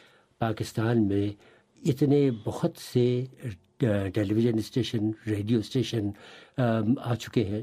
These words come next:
جن سے لوگ استفادہ کرتے ہیں۔ پھر یہ کہ آپ کا، آ، YouTube ہے اور Facebook ہے،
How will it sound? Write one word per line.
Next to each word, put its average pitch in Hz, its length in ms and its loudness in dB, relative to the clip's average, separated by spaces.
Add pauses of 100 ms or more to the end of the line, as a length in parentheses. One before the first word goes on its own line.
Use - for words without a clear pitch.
جن 107 160 0
سے - 160 -2
لوگ 101 200 -2
استفادہ 110 420 -6
کرتے 110 340 -6
ہیں۔ 113 140 -6 (540)
پھر 147 160 2
یہ 123 240 2
کہ 127 220 2
آپ 117 280 -2
کا، 107 220 0 (340)
آ، 143 60 2 (1120)
YouTube 117 420 4 (120)
ہے 107 200 2
اور 104 200 0 (180)
Facebook 113 380 -2 (120)
ہے، 107 200 0